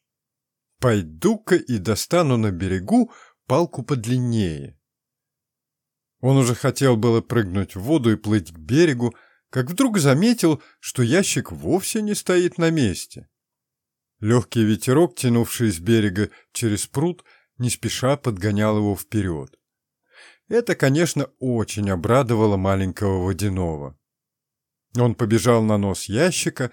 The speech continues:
и перегнулся через край. «Надо посмотреть, как выглядит мой пруд сверху», подумал маленький водяной. «Увижу ли я внизу карпа Купринуса?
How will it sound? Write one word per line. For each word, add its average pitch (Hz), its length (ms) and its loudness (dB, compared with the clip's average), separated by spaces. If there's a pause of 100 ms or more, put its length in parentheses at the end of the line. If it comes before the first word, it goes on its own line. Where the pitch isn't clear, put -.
(260)
и 110 120 -6
перегнулся 117 640 0
через 110 360 -2
край. 85 460 -4 (880)
«Надо 104 320 -2
посмотреть, 175 720 -4
как 233 280 0
выглядит 139 500 0
мой 117 180 2
пруд 107 280 0
сверху», 104 600 -2 (240)
подумал 107 420 2
маленький 98 460 0
водяной. 95 540 -2 (540)
«Увижу 214 580 2
ли 107 120 4
я 104 200 4
внизу 98 480 0 (200)
карпа 131 340 0
Купринуса? 87 800 -6